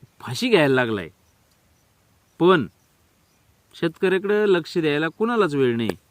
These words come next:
यांची वेळ कशात चालू आहे माहिती आहे का? मला एक सांगा तुम्ही, आता एवढ्या राजकीय पार्ट्या आहेत आपल्याकडं, भाजप आहे, शिवसेना आहे, राष्ट्रवादी आहे,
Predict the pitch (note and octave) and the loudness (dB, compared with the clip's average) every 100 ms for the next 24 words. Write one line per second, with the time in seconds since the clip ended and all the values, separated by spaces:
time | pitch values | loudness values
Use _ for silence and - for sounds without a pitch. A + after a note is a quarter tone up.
0 | _ _ _ _ _ _ _ _ _ - | _ _ _ _ _ _ _ _ _ -6
1 | G3 G#3 A3+ D3 G#3+ C4+ B3 G3+ E3 D#3+ | -4 0 2 8 8 8 0 0 0 0
2 | D#3 C3 B2+ G2+ F2 - - - A3+ C#4+ | 0 0 -2 -6 -8 -18 -14 0 2 4
3 | D4 G3 F3+ F3+ F#3 E3+ G#2+ _ _ _ | 2 0 0 2 4 2 -2 _ _ _
4 | _ _ B2+ E3 A3 G#3+ F3+ F3 G#3 F3+ | _ _ -4 2 4 6 4 4 4 4
5 | E3 D#3+ F3 C3+ A2+ G#2 G2+ F2+ D#2+ _ | 4 2 2 0 -2 -4 -8 -8 -12 _
6 | _ _ _ _ - G#2 A2+ D3 B2 G#2 | _ _ _ _ -14 -10 -4 -2 -2 -6
7 | G#2 _ _ _ - C#3+ C3+ B2+ B2+ G2 | -8 _ _ _ -4 -4 -2 -4 -4 -6
8 | F#2 _ _ _ A2+ C3+ C#3+ B2+ B2 G2+ | -10 _ _ _ -6 -4 -2 -2 -2 -4